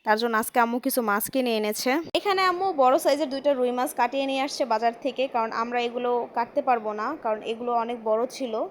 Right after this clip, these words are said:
মাছগুলো যখন আমি পলিথিন থেকে ডুলাতে ঢাললাম, দেখলাম অনেক বড় ডিম হয়েছে, ডিমগুলো অনেক ওজনও হয়েছে। যখন আমি আলাদা করে ফেলছি, মাশাআল্লাহ অনেকগুলো ডিম হয়েছে।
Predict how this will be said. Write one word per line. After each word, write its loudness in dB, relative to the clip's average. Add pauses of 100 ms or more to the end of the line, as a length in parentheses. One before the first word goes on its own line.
(420)
মাছগুলো 0
যখন 2
আমি 0
পলিথিন -4
থেকে -2
ডুলাতে 2
ঢাললাম, 2
দেখলাম -2
অনেক 0
বড় 4
ডিম -6
হয়েছে, -2
ডিমগুলো -4
অনেক 0
ওজনও 0
হয়েছে। -2
যখন -4
আমি -2
আলাদা 0
করে 0
ফেলছি, -2
মাশাআল্লাহ 0
অনেকগুলো 0
ডিম -4
হয়েছে। -4